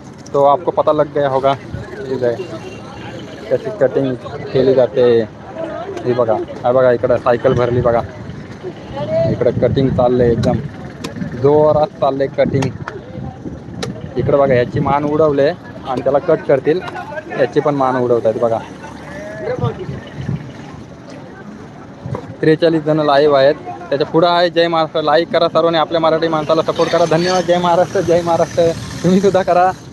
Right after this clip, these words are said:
आणि लाईक करा आणि सबस्क्राईब करा, जेणेकरून तुम्हाला आपल्या चॅनलवरचे व्लॉग बघायला मिळतील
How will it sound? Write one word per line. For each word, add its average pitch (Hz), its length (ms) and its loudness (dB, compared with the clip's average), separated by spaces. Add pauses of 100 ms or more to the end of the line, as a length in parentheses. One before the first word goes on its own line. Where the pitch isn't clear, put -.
आणि 151 160 -2
लाईक 151 260 4
करा 151 260 4 (180)
आणि 139 340 -6
सबस्क्राईब 139 440 0 (100)
करा, 127 280 4 (180)
जेणेकरून 139 380 0
तुम्हाला 143 220 2 (340)
आपल्या 131 460 2
चॅनलवरचे 139 400 0
व्लॉग 135 320 4
बघायला 147 260 4
मिळतील 151 360 -2